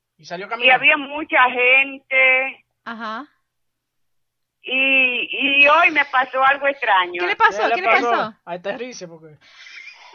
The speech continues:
Speaker 2: Eh, este, yo no sé, yo tenía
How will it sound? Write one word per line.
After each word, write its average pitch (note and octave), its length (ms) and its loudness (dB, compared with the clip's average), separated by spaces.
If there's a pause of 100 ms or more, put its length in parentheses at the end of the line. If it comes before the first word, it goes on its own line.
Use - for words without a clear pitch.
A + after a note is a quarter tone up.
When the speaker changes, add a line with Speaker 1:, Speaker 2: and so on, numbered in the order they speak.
(300)
Speaker 2:
Eh, A3 1080 6 (360)
este, A#3+ 840 4 (180)
yo A#3+ 160 0
no C#4+ 200 0
sé, C#4+ 80 4 (300)
yo B3 80 2 (280)
tenía B3+ 420 2